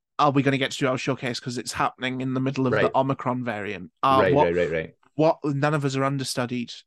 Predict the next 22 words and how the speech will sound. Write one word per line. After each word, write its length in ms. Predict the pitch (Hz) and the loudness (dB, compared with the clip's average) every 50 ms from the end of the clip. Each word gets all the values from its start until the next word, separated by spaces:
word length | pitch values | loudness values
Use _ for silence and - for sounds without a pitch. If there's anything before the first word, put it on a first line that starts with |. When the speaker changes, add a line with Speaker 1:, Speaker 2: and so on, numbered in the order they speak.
| _ - | _ -8
Speaker 1:
in 120 | 143 135 123 | -6 -4 -2
Vanity 320 | 127 123 127 127 - - | 0 -2 -2 -2 -4 -6
Fair. 240 | - - 131 123 127 | -4 -2 -2 -2 0
What 180 | 127 123 107 113 | 0 0 0 0
happens 360 | 143 127 - - 135 127 127 | -2 -4 -4 -6 -6 -6 -6
if 100 | 120 - | -4 -2
one 100 | 135 127 | -2 -2
of 80 | 123 127 | -2 -2
us 120 | 123 120 | -4 -4
gets 520 | - 101 92 - - - - - - - - _ - | -4 -4 -6 -4 -6 -8 -8 -6 -8 -10 -14 _ -6
covid? 480 | - - 131 117 - 85 78 - - - _ _ _ _ _ _ - | -2 0 0 0 0 -2 -4 -6 -8 -14 _ _ _ _ _ _ -4
Speaker 2:
Yeah, 120 | 101 95 | -2 0
it's 140 | 95 90 92 | 0 0 -2
just 120 | 107 104 | -2 -2
a 80 | 87 80 | 0 2
risk, 300 | 95 101 92 - - - | 4 2 2 0 -2 -2
right? 280 | 85 85 90 90 87 - _ - | 0 0 0 -2 -4 -8 _ 2
Speaker 1:
Like, 200 | 151 160 156 151 | 2 2 4 2
I 60 | 165 | 2
never 240 | 170 185 208 202 208 | 2 2 2 2 2
think 180 | - 202 190 175 | 0 0 2 2
anything, 420 | 180 180 165 156 165 156 143 - | 2 2 2 2 0 -2 -4 -8